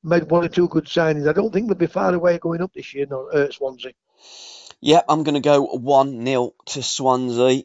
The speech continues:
Speaker 2: And finally, Sunday night, seven fifteen. Pay-per-view, Leicester versus Villa, fifteen quid, well, fourteen ninety-five. Guys,
Speaker 1: Mm.
Speaker 2: if you wanna watch this cracker between two of the Midlands crack sides,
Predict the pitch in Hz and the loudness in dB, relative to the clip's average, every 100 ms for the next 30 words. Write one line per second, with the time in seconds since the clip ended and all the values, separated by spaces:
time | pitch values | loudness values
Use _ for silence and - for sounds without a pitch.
0 | _ - 135 131 131 - - 156 151 123 | _ 0 2 2 -2 -6 2 4 4 0
1 | 120 123 123 - _ _ - - - 175 | 4 4 2 -6 _ _ -10 -4 0 0
2 | 135 120 117 127 107 - - 143 127 123 | 0 0 2 2 0 -6 -2 -2 -2 -8
3 | - 120 - 127 123 127 123 - - - | -8 -8 -4 0 0 -2 -6 -16 -20 -20
4 | - _ - - _ _ - - 185 185 | -20 _ -20 -20 _ _ -10 -2 -2 -2
5 | 135 123 180 226 _ - 139 156 - 143 | -6 -2 0 -2 _ -8 -4 -4 -4 -2
6 | 147 147 - 147 143 131 151 165 - - | 0 0 -2 -6 -4 0 2 0 -2 -16
7 | - 139 147 143 151 160 131 107 - 110 | -8 -4 -4 -4 -6 -4 -6 -10 -12 -14
8 | - 110 107 110 104 - 110 120 143 _ | -10 -10 -10 -12 -14 -12 -4 -2 -4 _
9 | - - _ - 131 131 120 113 117 117 | -20 -20 _ 0 0 0 -4 -4 -2 -2
10 | 117 120 - 117 123 - - - 135 - | -2 -6 -4 -4 -4 -8 -4 -2 -2 0
11 | 135 143 127 131 127 127 - - - - | -2 -2 -6 -2 0 -2 -8 -20 -10 0
12 | 165 139 135 139 151 156 - - 233 185 | 0 2 0 2 2 0 -8 -2 -2 -2
13 | - 180 165 208 269 - | -4 0 2 2 0 -10